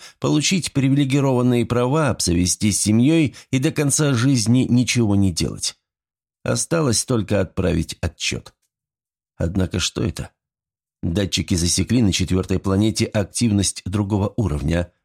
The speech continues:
Что-то более мощное, чем всё, что когда-либо встречалось ему. Как будто нечто промелькнуло и снова исчезло. Странно. Словно оно прячется под полем. И это не его зонд.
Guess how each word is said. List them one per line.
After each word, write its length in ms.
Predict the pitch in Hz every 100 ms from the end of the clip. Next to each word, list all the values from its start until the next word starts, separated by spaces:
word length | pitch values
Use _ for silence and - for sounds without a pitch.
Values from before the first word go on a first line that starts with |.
| _ _ _ -
Что-то 360 | - 120 107
более 340 | 101 107 101 98
мощное, 560 | 123 143 - 90 82
чем 220 | - 92
всё, 320 | 82 - 110 90
что 260 | - 104
когда-либо 480 | 104 101 98 92 92
встречалось 680 | - 107 107 95 65 - 69
ему. 280 | 69 58 - _ _ _ _
Как 240 | - 131 127
будто 400 | 185 - - 156
нечто 420 | 156 139 - 143
промелькнуло 720 | - 131 127 117 131 139 123
и 80 | 120
снова 360 | - 117 98 92
исчезло. 580 | - 80 65 60 53 _ _ _
Странно. 680 | - - 80 71 80 110 - _ _ _ _
Словно 460 | - - 101 95 98
оно 200 | 101 98
прячется 580 | - 101 92 98 - 98
под 300 | 104 104 -
полем. 420 | 85 69 71 - _ _ _ _ -
И 160 | 85
это 300 | 95 95 98
не 260 | 98 98 98
его 300 | 101 110 95
зонд. 500 | 85 117 82 -